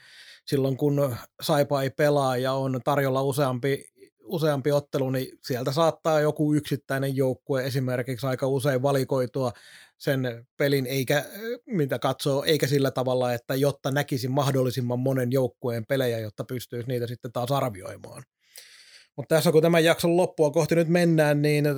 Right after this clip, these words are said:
tosiaan viikon päästä alkaa uusi kausi, silloin perataan, pelataan, nimenomaan me pelaamme, Saipa pelaa Kuopiossa ja viikonloppuna sitten K K:ta vastaan perjantaina Kouvolassa, lauantaina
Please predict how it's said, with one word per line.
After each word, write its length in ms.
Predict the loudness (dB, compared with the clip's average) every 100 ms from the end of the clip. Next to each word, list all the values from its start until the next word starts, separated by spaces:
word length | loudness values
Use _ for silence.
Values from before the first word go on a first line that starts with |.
| -2
tosiaan 640 | -2 2 4 4 2 -2 -12 _ _ _ -6 2
viikon 280 | 4 4 2
päästä 320 | 0 -2 -4 -6 _ _ _ _ -20 _ _ _ _ _
alkaa 560 | 0 2 2 2 2 -2 -16 -4
uusi 240 | -2 -2
kausi, 480 | 0 2 2 2 -2
silloin 480 | 0 0 2 -2 -6 _
perataan, 760 | -4 -2 -2 -2 -4 -4 -6 -10 _
pelataan, 720 | -4 -2 -2 -2 0 0 -6 -10 _ -20 _ _ _
nimenomaan 480 | -8 -6 -6 -6 -4
me 160 | -2 0
pelaamme, 680 | 2 0 0 -2 -2 -2 -4
Saipa 320 | -2 0 0
pelaa 300 | 0 0 -2
Kuopiossa 720 | -2 0 2 2 0 0 -2
ja 140 | -2 0
viikonloppuna 640 | 0 0 0 -2 -4 -6
sitten 340 | -4 -6 -6 -8 -8 _ -20 -20 _ _
K 40 | 0 0
K:ta 260 | 0 0
vastaan 360 | -2 -2 -4 -2
perjantaina 500 | 0 0 -2 -2 -4
Kouvolassa, 540 | 0 0 0 -2 0
lauantaina 640 | 2 2 0 -4 -4 -4 -6